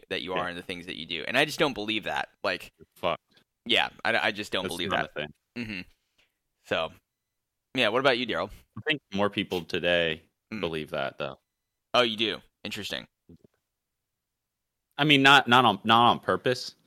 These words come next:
Speaker 2: but there's a lot of, like, you know, there's a lot of victims these days.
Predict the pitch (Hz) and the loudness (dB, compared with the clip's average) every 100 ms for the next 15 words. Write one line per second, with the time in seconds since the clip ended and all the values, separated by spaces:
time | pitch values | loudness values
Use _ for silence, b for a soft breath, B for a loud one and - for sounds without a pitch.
0 | _ _ _ _ - 78 64 _ 95 80 | _ _ _ _ -6 -4 -4 _ -14 -10
1 | 80 78 73 67 65 _ 64 55 - _ | -6 -4 -4 -8 -12 _ -20 -20 -20 _
2 | _ _ _ _ 131 110 95 - 65 64 | _ _ _ _ -8 -6 -8 -14 -16 -20
3 | - - - 57 - - | -20 -20 -20 -20 -20 -20